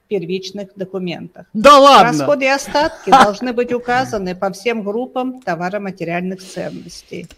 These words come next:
Speaker 2: Мгм.
Speaker 1: Остатки Т М Ц в отчете и фактически всегда должны совпадать. После заполнения отчета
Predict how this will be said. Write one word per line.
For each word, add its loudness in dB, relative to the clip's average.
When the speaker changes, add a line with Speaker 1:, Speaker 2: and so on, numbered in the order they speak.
Speaker 2:
Мгм. -8
Speaker 1:
Остатки -2
Т -4
М 0
Ц -2
в -4
отчете -4
и -8
фактически -6
всегда 0
должны -4
совпадать. -4
После 0
заполнения 2
отчета -4